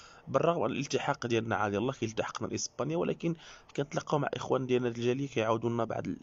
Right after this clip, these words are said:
بعض الأشياء اللي، آه، لا إله إلا الله محمد رسول الله، خاصة الناس اللي عندهم الدراري إلى غير ذلك. فأرجوكم متتبعي قناة شوف تي في،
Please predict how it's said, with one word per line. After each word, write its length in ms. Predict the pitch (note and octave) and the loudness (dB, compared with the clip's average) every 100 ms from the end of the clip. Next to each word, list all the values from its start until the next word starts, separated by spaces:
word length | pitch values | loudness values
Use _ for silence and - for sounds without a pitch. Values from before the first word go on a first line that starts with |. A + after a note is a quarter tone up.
| - | -4
بعض 220 | A2+ A2+ | -2 -2
الأشياء 600 | - G#2 - C3+ C3+ - | -2 -4 0 2 2 2
اللي، 400 | A2 A2+ A2 G#2+ - - - - | 0 0 0 0 -6 -20 -20 -8
آه، 260 | - - - | -4 -2 -2
لا 200 | G#2 C3+ | 0 0
إله 280 | A2+ A2 G#2 | 2 0 0
إلا 0 | |
الله 160 | F#2+ | 0
محمد 300 | G2+ F#2 F2 | 0 -2 -6
رسول 220 | F#2 - F2+ | -6 -4 -4
الله، 140 | G2 | -4
خاصة 300 | - C3+ C3 | -2 -2 0
الناس 200 | C3+ C#3+ | 0 -2
اللي 100 | - | -2
عندهم 180 | A#2 A2 | -2 -2
الدراري 380 | G#2 G2+ G2+ F#2+ | -2 2 2 2
إلى 180 | F#2 F#2 | 0 -2
غير 220 | F2+ F2+ | -2 -4
ذلك. 400 | - C2 - - - - - - | -4 -6 -10 -18 -20 -20 -20 -14
فأرجوكم 720 | - - C3+ D3 F3 D3 C#3+ - - | -6 -2 -2 0 -2 0 -4 -4 -4
متتبعي 760 | A#2+ A#2+ - A2 A2+ G#2 G2 | -2 -2 -4 -8 -2 -2 -2
قناة 320 | F#2+ - F2 E2+ | -4 -4 -6 -6
شوف 140 | - | -8
تي 140 | D2 | -10
في، 100 | - | -14